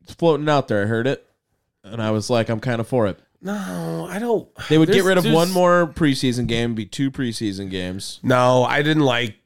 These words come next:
Speaker 2: getting rid of the f-, the first one.
Speaker 1: Ooh, okay, hot take.
Speaker 2: No, I, I think the players need those games.
Speaker 1: Right,
Speaker 2: Um,
Speaker 1: yeah.
Speaker 2: and we, we kinda suffered at the start of the season.
Speaker 1: Mm.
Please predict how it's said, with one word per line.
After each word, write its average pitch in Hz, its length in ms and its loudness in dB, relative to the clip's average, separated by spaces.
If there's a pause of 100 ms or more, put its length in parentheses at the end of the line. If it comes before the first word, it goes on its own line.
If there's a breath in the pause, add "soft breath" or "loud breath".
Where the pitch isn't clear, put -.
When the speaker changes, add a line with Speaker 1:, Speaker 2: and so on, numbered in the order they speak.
Speaker 2:
getting 117 280 -2
rid 104 180 0
of 98 100 -4
the 95 80 -10
f-, - 160 -14 (280)
the 101 120 -10
first 90 380 -8
one. 87 400 -8
Speaker 1:
Ooh, 123 460 -2
okay, 143 260 -2
hot 131 240 -6
take. 147 400 -4
Speaker 2:
No, 160 280 2
I, 151 360 -2
I 151 160 0
think 170 260 0
the 170 80 4
players 135 500 0
need 98 380 -4
those 87 240 -6
games. - 600 -14 (640)
Speaker 1:
Right, 113 380 2
Speaker 2:
Um, 82 220 -14
Speaker 1:
yeah. 95 340 0
Speaker 2:
and 101 680 -2
we, 120 480 -4 (120)
we 170 100 -4
kinda 254 280 0
suffered 107 760 -4 (1080)
at 131 200 -4
the 127 100 -2
start 113 300 -4
of 95 60 -8
the 90 40 -10
season. 87 400 -12 (220)
Speaker 1:
Mm. 107 260 -10